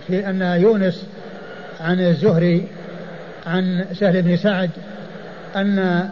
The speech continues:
الرجل أنكر حملها وأن، وأنه كان يدعى إليها،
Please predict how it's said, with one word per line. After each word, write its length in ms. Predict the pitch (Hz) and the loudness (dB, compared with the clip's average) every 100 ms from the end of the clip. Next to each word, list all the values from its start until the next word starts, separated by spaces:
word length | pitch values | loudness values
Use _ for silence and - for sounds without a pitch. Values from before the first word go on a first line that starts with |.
| - | -4
الرجل 440 | 202 190 202 190 196 | 0 2 4 2 2
أنكر 400 | 208 180 185 165 | 0 2 2 2
حملها 580 | 208 214 196 175 180 202 - - - - - - - - - 175 | 2 2 4 4 2 -2 -8 -12 -12 -14 -14 -14 -16 -16 -10 0
وأن، 760 | 175 180 175 185 208 208 202 190 185 180 180 185 | 4 4 2 0 0 0 2 2 2 0 0 -2
وأنه 460 | 196 185 214 202 185 | 2 2 4 4 4
كان 200 | 196 196 | 2 4
يدعى 420 | 202 185 165 180 | 4 4 2 4
إليها، 320 | 180 165 - | 4 4 0